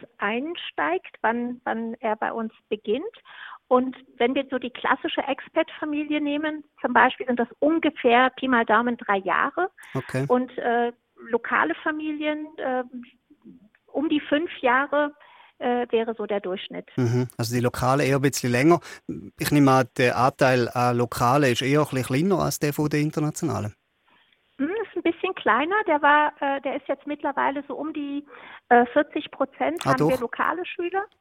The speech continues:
Speaker 2: Ja.
Speaker 1: Genau, der ist, äh, der Anteil ist gewachsen, eben auch weil wir ein breiteres Angebot jetzt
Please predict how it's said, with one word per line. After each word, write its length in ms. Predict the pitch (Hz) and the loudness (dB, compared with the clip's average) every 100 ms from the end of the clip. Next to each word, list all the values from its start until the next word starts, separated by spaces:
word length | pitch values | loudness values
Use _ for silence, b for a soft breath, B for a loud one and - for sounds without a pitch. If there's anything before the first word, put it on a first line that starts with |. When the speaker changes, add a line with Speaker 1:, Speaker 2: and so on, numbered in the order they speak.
| - | -6
Speaker 2:
Ja. 140 | 143 | -4
Speaker 1:
Genau, 300 | 254 240 226 | -2 -2 -2
der 200 | 262 240 | -2 -2
ist, 140 | 247 - | -4 -4
äh, 180 | 254 254 | -4 -2
der 160 | 226 | -2
Anteil 320 | 254 - 277 | -2 -4 -6
ist 180 | 262 - | -6 -10
gewachsen, 520 | 240 220 - - 285 - | -4 -2 -2 -4 -14 -10
eben 240 | - 247 285 | -4 -2 -2
auch 140 | - - | -4 0
weil 180 | 226 240 | 0 0
wir 80 | |
ein 140 | - 233 | -4 -4
breiteres 480 | - 240 - 233 - _ - | -4 -4 -6 -12 -12 _ -4
Angebot 580 | 226 311 349 311 320 | -2 0 2 2 2
jetzt 220 | 311 294 | 0 -2